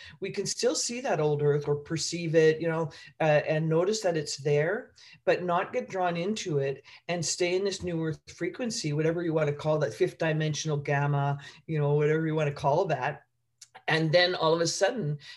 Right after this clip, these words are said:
uh, the others who are ready would join us,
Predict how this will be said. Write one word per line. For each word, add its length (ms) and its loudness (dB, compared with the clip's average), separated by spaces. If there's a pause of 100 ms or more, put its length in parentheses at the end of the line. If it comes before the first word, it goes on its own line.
(140)
uh, 100 4
the 300 2
others 360 8
who 340 -2
are 580 2 (140)
ready 500 2 (160)
would 220 2
join 360 0
us, 440 -6